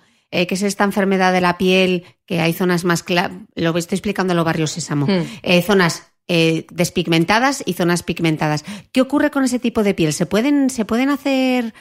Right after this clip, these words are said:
Speaker 1: eh, láser o luz pulsada?
Speaker 2: Normalmente la gente con vitíligo va a querer depilarse la zona pigmentada y no la despigmentada, porque esa zona va a tener pelos blancos.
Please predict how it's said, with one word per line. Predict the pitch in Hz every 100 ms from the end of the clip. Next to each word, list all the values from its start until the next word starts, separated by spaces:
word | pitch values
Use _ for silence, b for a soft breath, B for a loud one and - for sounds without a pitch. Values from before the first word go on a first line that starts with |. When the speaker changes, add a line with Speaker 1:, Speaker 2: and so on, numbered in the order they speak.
| b b _
Speaker 1:
eh, | 233 233
láser | 240 247 240
o | 226
luz | 226
pulsada? | 226 214 254 233
Speaker 2:
Normalmente | 214 220 233 254 277
la | 254
gente | 247 247 247
con | 247
vitíligo | 240 233 247 254 240
va |
a | 226
querer | 226 214 220
depilarse | 214 220 208 214
la | 226 190
zona | 202 214 240 233 _ _ _ _
pigmentada | 202 175 156 151 185 214
y | 190
no | 180
la | 196
despigmentada, | 190 180 - 160 147 147 170 151 143
porque | 156 160
esa | 156
zona | 180 175
va |
a | 180
tener | 175 170
pelos | 160 156
blancos. | 160 147 156 135